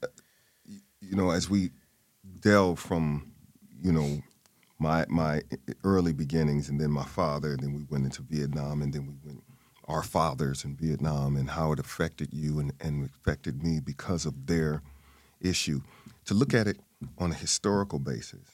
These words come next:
I was, uh, about twenty-five years old, and I used to be a courier for a bank, and I would take their bank deposits from their merchants, golf courses, and whatnot, and, and as a, as a, um, uh, a benefit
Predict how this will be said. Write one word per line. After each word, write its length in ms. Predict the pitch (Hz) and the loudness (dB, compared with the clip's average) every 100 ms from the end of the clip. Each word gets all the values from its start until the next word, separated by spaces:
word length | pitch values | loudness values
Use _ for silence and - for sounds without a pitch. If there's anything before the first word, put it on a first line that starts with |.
| _ _ _ _ _ _ - - | _ _ _ _ _ _ -20 -10
I 120 | - 98 | -4 0
was, 260 | 92 76 | 0 0
uh, 260 | 80 67 64 - | 0 -2 -4 -6
about 260 | 67 76 - | -6 -4 -2
twenty-five 540 | - 78 71 71 71 | 0 0 -2 -4 -2
years 200 | 53 50 | -4 -4
old, 220 | - - - _ _ _ _ - | -8 -12 -20 _ _ _ _ -6
and 160 | 82 80 | -2 2
I 40 | |
used 180 | 82 - | 2 0
to 60 | 87 | 0
be 80 | 73 | 0
a 60 | |
courier 720 | - - 110 104 73 57 52 - | 0 -6 0 0 0 -4 -8 -14
for 300 | - - 82 | -18 -10 -6
a 40 | 73 | -6
bank, 480 | 62 73 52 - - | -4 -4 -4 -10 -20
and 100 | - | -10
I 40 | 71 | -8
would 220 | 64 - | -6 -6
take 260 | - 78 - | -2 -2 0
their 140 | 73 | -2
bank 300 | 65 71 - | 0 -2 -2
deposits 520 | - - 65 67 69 - | -6 -4 -4 -4 -6 -4
from 260 | 67 69 | -2 -2
their 100 | 64 | -6
merchants, 540 | 62 78 80 - 73 - | -4 0 0 0 -6 -4
golf 280 | 71 71 - | -2 -2 -4
courses, 420 | - 69 - 69 | -4 -2 -4 -6
and 140 | 69 | -6
whatnot, 340 | 71 65 67 67 | -6 -4 -4 -4
and, 160 | 62 - _ - - - | -6 -10 _ -20 -20 -14
and 120 | 73 | -6
as 160 | 71 71 | -6 -4
a, 140 | 65 - _ _ _ _ _ - | -8 -10 _ _ _ _ _ -8
as 200 | 80 73 | -4 -2
a, 140 | 71 - 76 | -4 -4 -8
um, 240 | 73 69 - - _ _ _ _ - - | -8 -10 -14 -20 _ _ _ _ -14 -12
uh, 180 | 50 - - - _ _ _ _ - | -12 -14 -20 -20 _ _ _ _ -10
a 80 | - | -6
benefit 640 | 73 82 90 80 - 78 | -2 4 4 4 -2 -6